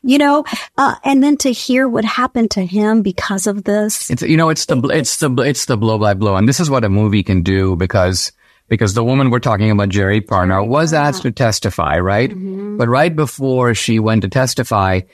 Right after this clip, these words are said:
Speaker 2: they told her, I think they told her she has, like, ninety seconds or three minutes. And so she goes up there and she just goes, "My nephew, he went in the Capitol." And, and, and she gives a, a, a kind of summary,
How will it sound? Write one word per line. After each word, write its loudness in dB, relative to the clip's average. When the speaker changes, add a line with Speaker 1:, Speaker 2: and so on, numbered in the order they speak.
Speaker 2:
they 2
told 0
her, 2
I -2
think 2
they 2
told 0
her 2
she -2
has, 0
like, -4
ninety 2
seconds 0
or -2
three 2
minutes. 0
And 2
so 0
she -2
goes 2
up -2
there 0
and 0
she -4
just -2
goes, 0
"My 2
nephew, 0
he -2
went 2
in 2
the 0
Capitol." -2
And, 0
and, 0
and 0
she 0
gives 0
a, 4
a, 2
a -2
kind 0
of 0
summary, 2